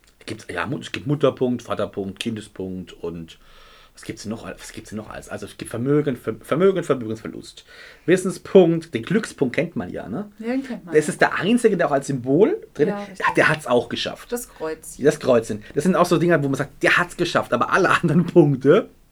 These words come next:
Speaker 1: die stehen irgendwie hinten dran. Und die
Speaker 2: Also,
Speaker 1: sind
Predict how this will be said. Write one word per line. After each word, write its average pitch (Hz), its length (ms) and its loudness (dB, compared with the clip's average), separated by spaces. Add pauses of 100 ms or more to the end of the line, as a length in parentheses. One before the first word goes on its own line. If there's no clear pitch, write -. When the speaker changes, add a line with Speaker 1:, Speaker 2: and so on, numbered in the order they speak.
(400)
Speaker 1:
die 139 100 -8
stehen 139 160 -6
irgendwie 113 260 -4
hinten 104 200 -8
dran. 82 300 -8 (580)
Und 127 80 -4
die 127 60 -4
Speaker 2:
Also, 151 120 -2
Speaker 1:
sind 131 180 -2